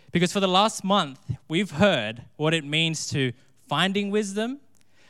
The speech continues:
to growing in wisdom, and walking in wisdom. And tonight,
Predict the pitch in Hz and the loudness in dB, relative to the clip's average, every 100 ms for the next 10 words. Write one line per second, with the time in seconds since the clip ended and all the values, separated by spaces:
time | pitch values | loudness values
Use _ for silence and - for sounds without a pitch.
0 | - - - 147 131 131 160 208 226 196 | -20 -8 0 2 2 2 4 4 2 -2
1 | 143 117 110 107 110 113 113 _ _ _ | -6 -8 -12 -12 -12 -10 -14 _ _ _
2 | _ 165 175 127 190 196 170 139 113 98 | _ -2 0 6 6 6 2 -4 -6 -8
3 | 92 - - - _ _ _ _ _ _ | -10 -14 -20 -20 _ _ _ _ _ _
4 | - 123 143 - 165 190 175 120 120 - | -12 -4 -2 0 4 4 4 0 -4 -14